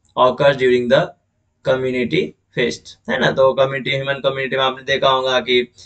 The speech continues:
एक घर में कुछ लोग खाना खाए, दिन का या रात का खाना था और सभी लोग बीमार हो गए।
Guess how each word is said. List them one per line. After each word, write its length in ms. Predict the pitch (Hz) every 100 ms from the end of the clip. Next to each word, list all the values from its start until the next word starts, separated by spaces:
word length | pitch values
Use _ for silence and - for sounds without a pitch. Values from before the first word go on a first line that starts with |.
| _
एक 200 | 127 120
घर 160 | 127 123
में 120 | 131
कुछ 160 | 131 123
लोग 220 | 131 120
खाना 300 | 120 120 127
खाए, 320 | 123 127 127
दिन 220 | 117 120
का 140 | 120 123
या 120 | 123
रात 220 | 120 117
का 100 | 123
खाना 320 | 117 113 117
था 140 | 120 135
और 340 | 139 120 117
सभी 260 | - 120 127
लोग 200 | 120 107
बीमार 320 | 117 120 123
हो 120 | 113
गए। 140 | -